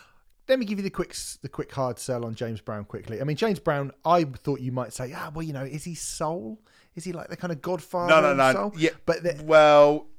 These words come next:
Speaker 2: yeah, but li-, like you said, you go up to someone on the street and go, "Name me a James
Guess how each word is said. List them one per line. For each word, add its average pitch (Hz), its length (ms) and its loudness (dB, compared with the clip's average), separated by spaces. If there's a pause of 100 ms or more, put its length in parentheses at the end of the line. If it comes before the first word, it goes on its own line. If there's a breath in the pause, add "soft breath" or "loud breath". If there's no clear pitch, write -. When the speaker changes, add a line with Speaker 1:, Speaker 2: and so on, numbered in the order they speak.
Speaker 2:
yeah, 156 180 6
but - 200 -2 (600 loud breath)
li-, 165 220 4
like 170 180 8
you 165 60 -4
said, 135 220 -2 (180)
you 135 140 -6
go 180 140 6
up 160 80 -6
to 131 100 -2
someone 135 260 2
on 120 100 0
the 113 60 0
street 104 460 0
and 104 80 -12
go, 107 280 2 (220 soft breath)
"Name 135 200 4
me 127 80 4
a 120 40 4
James 120 300 2